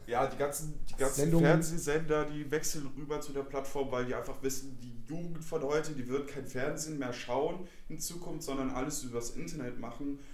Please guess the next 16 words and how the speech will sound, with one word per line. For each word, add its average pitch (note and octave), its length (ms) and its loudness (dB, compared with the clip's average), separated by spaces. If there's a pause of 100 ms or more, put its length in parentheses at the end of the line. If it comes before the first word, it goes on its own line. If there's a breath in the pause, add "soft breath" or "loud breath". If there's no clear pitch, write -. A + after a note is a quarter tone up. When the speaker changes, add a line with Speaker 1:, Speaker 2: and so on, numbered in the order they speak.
(180 loud breath)
Speaker 1:
Und B2 180 -2
da B2+ 120 0
wissen C#3+ 240 -2
sie C3 100 -4
ganz C3 220 -4
einfach, C3 340 -4
da B2+ 80 -6
können C#3 220 -4
sie C3 140 -2
einfach A#2 240 -4 (100)
extrem C3 500 2
mehr B2+ 180 0
viel C3 260 0
Profit - 520 -8
rausschlagen. F2+ 600 -8 (100)
Speaker 2:
Ja. A#2+ 220 6